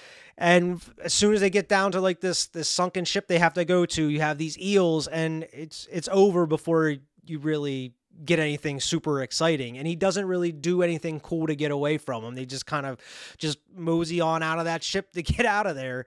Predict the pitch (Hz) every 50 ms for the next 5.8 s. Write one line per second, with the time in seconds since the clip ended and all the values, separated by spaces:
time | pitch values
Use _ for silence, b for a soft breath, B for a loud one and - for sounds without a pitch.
0 | _ - 160 160 185 170 190 185 175 175 170 170 165 160 160 156 147 151 143 143
1 | 135 131 120 - - - 156 147 - 135 131 139 147 - 147 143 - - 151 143
2 | 143 143 123 127 127 123 120 120 - 165 151 131 127 143 151 147 139 131 127 -
3 | - - 147 135 143 147 135 117 120 117 110 107 107 110 101 98 98 92 92 92
4 | _ b b b b 175 165 143 - 151 143 - _ _ _ _ - 170 156 -
5 | - 170 165 156 147 131 127 113 147 143 156 147 123 104 101 107